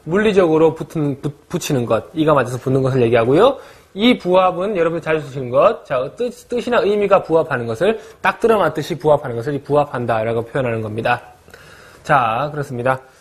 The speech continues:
자, 다음은 줄급자. 줄급자 볼게요. 자, 사람들에게 모이라고 말해서 합-, 합치니까 그 사람들이, 자, 시를 준다. 그래서 줄급자입니다.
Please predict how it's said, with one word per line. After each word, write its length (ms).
자, 320
다음은 560
줄급자. 800
줄급자 580
볼게요. 640
자, 220
사람들에게 1200
모이라고 640
말해서 460
합-, 580
합치니까 960
그 60
사람들이, 800
자, 160
시를 580
준다. 400
그래서 300
줄급자입니다. 880